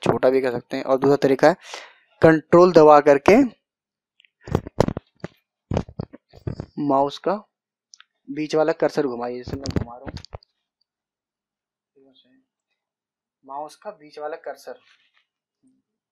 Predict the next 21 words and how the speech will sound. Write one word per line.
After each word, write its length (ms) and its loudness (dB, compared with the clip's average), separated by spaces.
बीच 200 -20
वाला 100 -20
cursor 280 -20
बोला, 240 -20
sorry, 260 -20
बीच 240 -20
का 120 -16
जो 140 -16
घुमाने 360 -20
वाला 180 -16
button 180 -20
है 60 -20
उसको 200 -20
घुमाइए 340 -20
बस, 200 -20
ये 80 -20
बड़ा 180 -12
हो 100 -12
जाएगा। 240 -16
छोटा 320 -20
करना, 280 -18